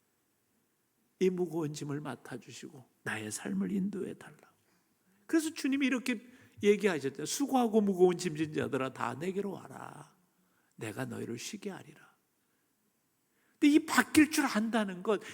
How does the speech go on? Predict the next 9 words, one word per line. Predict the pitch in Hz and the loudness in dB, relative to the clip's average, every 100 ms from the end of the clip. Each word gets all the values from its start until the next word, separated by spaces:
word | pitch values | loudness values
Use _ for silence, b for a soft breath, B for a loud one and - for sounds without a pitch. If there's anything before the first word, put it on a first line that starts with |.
| - | 2
이것이 | 277 330 311 220 | 6 6 4 4
믿음이에요. | 277 233 285 202 131 139 165 - - _ _ B B | 2 4 4 4 0 -2 -4 -12 -18 _ _ B B
하나님이 | - 302 285 285 294 | 8 8 10 6 6
내 | 254 262 | 8 10
짐을 | 240 262 | 10 10
맡아주시면 | 240 208 - 233 233 226 247 | 10 8 10 8 8 0 0
나보다 | 160 180 214 247 | 8 8 8 4
훨씬 | 185 349 415 - - 415 339 226 | 8 12 12 12 10 10 10 6
더 | 208 233 277 - - | 6 10 8 8 -4